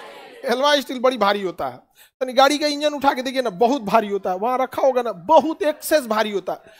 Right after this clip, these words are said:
और उस पे आप दिन रात उसको आग में डाल दीजिए, उसको कोई फर्क नहीं पड़ता।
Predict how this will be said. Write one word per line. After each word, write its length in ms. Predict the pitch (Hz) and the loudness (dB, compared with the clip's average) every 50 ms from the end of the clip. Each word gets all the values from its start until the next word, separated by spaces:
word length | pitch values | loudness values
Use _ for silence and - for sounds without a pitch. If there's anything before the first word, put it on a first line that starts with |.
| - - _ _ _ _ _ | -20 -20 _ _ _ _ _
और 160 | 247 262 294 | 2 2 2
उस 160 | 311 277 - - | 0 -4 -6 -2
पे 80 | 330 294 | 0 4
आप 240 | 254 277 294 294 - 302 | 4 4 4 4 0 -10
दिन 300 | 208 180 285 339 339 320 | -8 -2 -2 0 4 4
रात 240 | 294 294 294 302 | 6 6 6 4
उसको 220 | - 294 - - - | 2 -2 -4 -4 -2
आग 280 | - - 254 277 269 | 2 4 4 4 4
में 140 | 262 254 254 | 4 0 2
डाल 160 | 233 226 226 | 4 4 2
दीजिए, 160 | 214 226 214 233 | 2 -4 -8 -10
उसको 180 | 220 - - | -10 -10 -6
कोई 160 | 202 233 233 | 0 0 0
फर्क 220 | 214 - 208 202 - - | 2 0 -2 -2 -2 -12
नहीं 120 | 175 165 | -20 -14
पड़ता। 360 | _ 147 139 - - 123 - | _ -14 -14 -14 -18 -18 -18